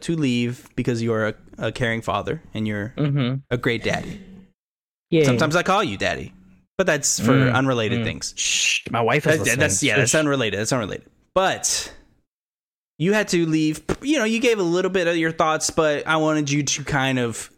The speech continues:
Speaker 1: take this time to, what was your thoughts on what you saw? What are your thoughts sitting on it for about a week now? You know, a little less than a week.
Speaker 2: Um, I want to,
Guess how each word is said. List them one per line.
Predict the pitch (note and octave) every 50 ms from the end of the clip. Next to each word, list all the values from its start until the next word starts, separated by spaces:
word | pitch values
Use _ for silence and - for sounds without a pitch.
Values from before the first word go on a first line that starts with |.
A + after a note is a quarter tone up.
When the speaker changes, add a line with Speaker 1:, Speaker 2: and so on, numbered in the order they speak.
| _ _ -
Speaker 1:
take | - D#3 C3 B2+
this | C#3+ B2+ -
time | - D3+ A#2+ A#2+ A#2+ A2
to, | - C3 A2+ A2+ A2+ - -
what | B2+ D3 E3+ E3+
was | E3 F#3 F3 D#3 -
your | D#3+ D3 C#3+
thoughts | C3+ - C#3+ B2+ B2+ B2 - -
on | - A#2 A#2 A#2 A2
what | A#2 C#3 C#3 -
you | D3+ D3+
saw? | - - - C3+ A#2 A2+ A2 G#2 G#2+ A2 - - - - - - - _ _ _ _ _
What | - G#2 A#2 C3+ D3
are | D3+
your | D3 D3 D3 C3+
thoughts | D#3+ C#3+ C3+ C3+ C3
sitting | - - - D#3 D3 C3+ B2+ B2
on | - D3 F#3 G#3 G3
it | D#3 C#3 - - - - - - - _ _ _ _
for | - - D3 C3+
about | B2 C3+ C3 B2+
a | B2+ A#2+
week | B2 A#2+ A2 B2+
now? | C3 A#2 C3 A3
You | C#4+ B3
know, | C3 A2 A#2
a | B2
little | C3 B2 A2
less | G#2 G#2+ -
than | - G#2 F#2
a | E2
week. | D#2+ F2 - _ _ _ _ _ _ _ _ _ _ _ _ _ _ _ _ _ _ _ _ _ _ _ _ _ _ A3+
Speaker 2:
Um, | A3 A3 A3 A3 A3 G#3+ G#3 F#3+ F#3 _ _ _ _ _ _ _ _ _ - - _ _ _ _ _ _ _ _ _ -
I | D#3+ F3+ F#3 F#3+ G3+
want | G3 F#3+ F3+ F#3 F#3 F#3+ G#3 A#3 A3+ - -
to, | - - - - A3+ A3 G#3 F#3+ F3 D#3 D3+ C#3+ C3+ A2+